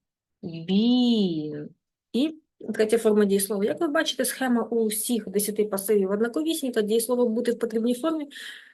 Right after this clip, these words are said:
плюс третя форма дієслова. My car is at the garage. Моя машина в гаражі. It is being repaired. Її зараз ремонтують.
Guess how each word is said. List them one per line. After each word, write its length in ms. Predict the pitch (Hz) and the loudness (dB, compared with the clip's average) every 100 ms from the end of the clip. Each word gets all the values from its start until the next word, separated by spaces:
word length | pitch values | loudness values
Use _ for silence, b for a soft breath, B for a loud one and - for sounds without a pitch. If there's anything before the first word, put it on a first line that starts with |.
| B | B
плюс 300 | 240 254 - - - _ | -4 -2 -2 -4 -20 _
третя 260 | 247 247 214 | 0 2 2
форма 280 | 220 208 | 4 4
дієслова. 560 | 196 202 202 196 175 175 - | 6 4 4 0 -2 -6 0
My 340 | 214 285 294 | 4 4 4
car 300 | 269 277 277 | 4 4 4
is 180 | 247 240 | 2 0
at 60 | 240 | 0
the 160 | 233 | 2
garage. 540 | 226 226 202 226 240 233 | 4 4 4 0 -2 0
Моя 160 | 226 | 0
машина 380 | 226 220 233 220 | 0 -2 0 0
в 40 | 202 | 0
гаражі. 500 | 214 202 185 233 277 - | 0 0 0 -2 -6 0
It 180 | 220 220 | 0 0
is 560 | 233 214 214 208 233 - | 0 2 4 4 2 0
being 320 | 196 202 208 | 2 4 4
repaired. 600 | 196 202 - 220 165 160 - B B B B | 4 0 0 0 2 0 -6 B B B B
Її 380 | 202 220 208 214 | 4 4 6 4
зараз 520 | 185 208 240 247 208 | 2 0 0 0 0
ремонтують. 920 | 214 214 208 196 208 190 156 - | 2 4 4 2 2 0 -2 -10